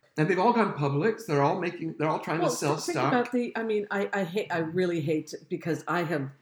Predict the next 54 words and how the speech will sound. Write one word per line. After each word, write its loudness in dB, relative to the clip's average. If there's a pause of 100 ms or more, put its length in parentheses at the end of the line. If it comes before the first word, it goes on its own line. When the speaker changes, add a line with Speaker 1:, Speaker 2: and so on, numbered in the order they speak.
(140)
Speaker 2:
been 0
on 0
those 0
scooters -2
and 0
they 0
are -2
a -2
ton -6
of -6
fun, -6 (100)
Speaker 1:
Oh. 2
Speaker 2:
but 0
they're 2
unregulated. 0
Speaker 1:
Oh, 4
yeah. 0
Speaker 2:
And, 0 (100)
and -2
it's, -6
it's 0
a 2
mess. -4
Speaker 1:
Yeah. 0
Speaker 2:
And -2
I, 2 (120)
I 0
loved 2
my 0
time -2
on 0
my 0
scooters -2
Speaker 1:
<laughs> -12
Speaker 2:
when -2
I 0
had -2
them, -4
but 4
Speaker 1:
Bird 6
and 2 (440)
Speaker 2:
Bird 0
and 2
Speaker 1:
Uber, 8
Speaker 2:
Jump. -8
Speaker 1:
Uber 6
and 2
Lyft -6
have -4
them -4
now -2
too, -6
I -4
Speaker 2:
I -2